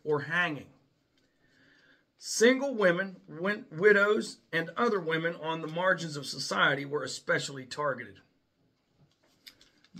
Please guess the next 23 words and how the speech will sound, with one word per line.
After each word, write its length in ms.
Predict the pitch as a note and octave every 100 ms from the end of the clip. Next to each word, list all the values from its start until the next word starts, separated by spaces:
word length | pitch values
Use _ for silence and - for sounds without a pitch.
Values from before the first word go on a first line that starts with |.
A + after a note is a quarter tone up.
| - E3+
Between 580 | D3 - A#3+ C4+ C#4 B3+
the 80 | G#3
years 460 | G#3+ G#3 G#3 - _ _ _ _ _ -
fifteen 460 | A3+ A#3+ B3 B3
hundred 340 | G3 F#3+ F#3 F#3+
and 160 | D#3
sixteen 500 | - G3 - - G3
sixty, 640 | E3 - D#3 - E3 D#3+ - _ -
up 160 | C#3+ -
to 80 | -
eighty 300 | F#3 A3 B3
thousand 680 | - - F3+ D#3+ C#3+ C#3 C3 - -
suspected 920 | - D3 - - F3+ F3 - F3+ D#3
witches 540 | D#3+ C#3+ - E2+ - _ _ _ _ -
were 140 | C#3+
put 260 | - E3 -
to 100 | C3+
death 440 | B2+ D3 C#3 - _
in 120 | B2
Europe. 360 | A2+ B2+ G2+ _ _ _ _ _ _ _ _ _ _ -
That 320 | E3 G3+ E3+
is 200 | C#3+ C3+
insane. 960 | C#3 C3+ A#2+ - - - D#3+ D3+ B2+